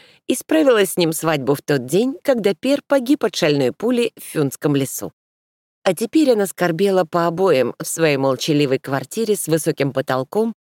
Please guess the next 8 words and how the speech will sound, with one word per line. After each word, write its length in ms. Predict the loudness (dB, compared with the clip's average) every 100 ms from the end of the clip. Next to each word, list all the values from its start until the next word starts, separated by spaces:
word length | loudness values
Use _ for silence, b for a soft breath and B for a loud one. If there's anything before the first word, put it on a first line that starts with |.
| _ _
по 60 |
улице 480 | 2 4 2 0 -4
Серебряной, 720 | -4 -2 0 0 0 0 0 -2
дом 260 | -2 -2
шесть. 460 | 0 -4 -4 -8 -16 _ _ _ _ _
Щеки 360 | -8 -4 0 0
поцелуйно 600 | -2 0 2 2 2 0
мягкие, 640 | -2 -4 -6 _ 0 0